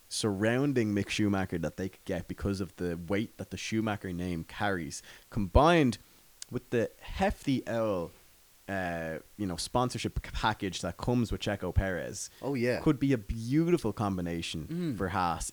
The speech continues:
Speaker 1: in building a very competitive piece of machinery for twenty twenty-one.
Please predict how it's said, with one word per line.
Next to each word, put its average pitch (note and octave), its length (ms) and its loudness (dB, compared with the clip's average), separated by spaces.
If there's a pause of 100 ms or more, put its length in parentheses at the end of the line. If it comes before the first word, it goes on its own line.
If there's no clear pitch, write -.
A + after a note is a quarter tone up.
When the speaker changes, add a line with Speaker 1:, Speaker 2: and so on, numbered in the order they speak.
Speaker 1:
in G2+ 200 -4
building G#2 500 2 (380)
a F#2 100 -2
very A2+ 440 2
competitive F#2+ 540 0
piece G2+ 220 0
of F2+ 40 -2
machinery E2+ 520 -4
for F2 360 -2
twenty E2 220 -2
twenty-one. D#2 460 -6